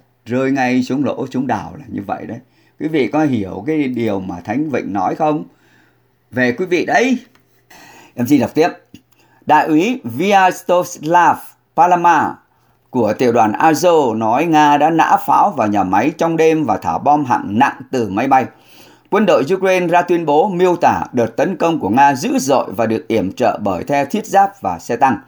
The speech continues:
Nga đã dồn hỏa lực sang miền Đông và Nam Ukraine sau khi tuyên bố rút quân khỏi Kyiv và phía Bắc. Trong đó, Mariupol được xem là mục tiêu quan trọng của Nga khi Moscow tìm cách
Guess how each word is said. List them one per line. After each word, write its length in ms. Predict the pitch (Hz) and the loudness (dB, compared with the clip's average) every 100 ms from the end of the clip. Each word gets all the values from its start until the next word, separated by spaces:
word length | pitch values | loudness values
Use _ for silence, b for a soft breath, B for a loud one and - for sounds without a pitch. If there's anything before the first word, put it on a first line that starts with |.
| B B B B B B | B B B B B B
Nga 180 | 185 196 | 2 4
đã 140 | 240 | 2
dồn 320 | 147 147 135 | 2 2 2
hỏa 220 | 120 113 | 2 2
lực 280 | 123 135 - | 2 0 -2
sang 320 | - 175 175 | 0 2 2
miền 240 | 143 101 110 | 2 0 2
Đông 360 | 185 170 160 90 | 2 0 -4 -4
và 260 | 113 107 92 | 0 0 2
Nam 280 | 139 165 151 156 | 2 2 0 -2
Ukraine 420 | 156 165 156 156 | 2 2 4 0
sau 220 | 147 160 | 0 0
khi 180 | 160 156 | 2 0
tuyên 220 | 156 151 | 0 0
bố 240 | 135 151 160 | 2 2 2
rút 160 | 190 - | 0 0
quân 240 | 151 147 | 0 2
khỏi 260 | 131 98 85 - | 2 0 -2 -4
Kyiv 360 | 180 170 160 | 0 2 0
và 200 | 101 87 | -2 -2
phía 160 | 80 - | -2 -2
Bắc. 200 | 160 - - _ b b b b b - | 0 0 -2 _ b b b b b -2
Trong 180 | 143 127 | 2 4
đó, 280 | 120 147 - | 4 4 0
Mariupol 880 | 107 156 202 220 220 220 165 156 151 | 2 2 2 0 -2 2 4 4 2
được 180 | 135 127 | -2 -6
xem 320 | 175 180 175 | -2 -2 0
là 100 | 120 | 0
mục 200 | 107 98 | 0 -2
tiêu 240 | 147 165 156 | -2 -2 0
quan 200 | 202 208 156 | 2 2 2
trọng 220 | 120 - | 0 0
của 100 | - | -4
Nga 380 | 101 143 156 151 | 0 4 4 4
khi 440 | 147 160 160 156 147 | 2 2 4 4 4
Moscow 840 | 151 180 - - 156 156 151 147 | 2 0 -4 -4 2 4 4 2
tìm 220 | 131 104 107 | 0 -2 0
cách 180 | 147 | -2